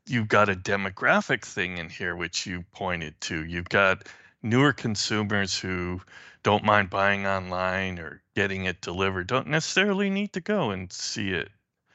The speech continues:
and touch it and talk about it and all. You got an older demographic, the boomers, who are giving way, obviously, to the younger, um,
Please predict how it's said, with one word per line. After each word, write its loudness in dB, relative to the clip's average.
and -12
touch -2
it 2
and -10
talk 2
about -4
it -2
and -6
all. -8
You -8
got 2
an 2
older 6
demographic, 0
the -8
boomers, -2
who -6
are 0
giving -4
way, 2
obviously, -2
to -6
the -8
younger, 2
um, -4